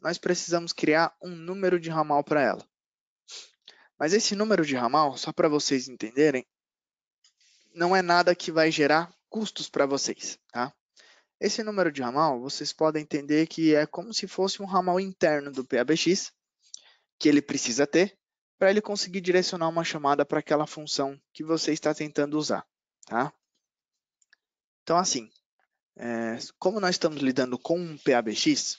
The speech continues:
qual que é a única maneira de você movimentar uma ligação dentro de um P A B X? Seria através de transferência de ramais.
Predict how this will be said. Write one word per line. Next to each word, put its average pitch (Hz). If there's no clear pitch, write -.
qual 202
que -
é 214
a 208
única 226
maneira 175
de 160
você 156
movimentar 156
uma 147
ligação 165
dentro 175
de 160
um 160
P 151
A 147
B 151
X? -
Seria 208
através 208
de 196
transferência 185
de 170
ramais. 175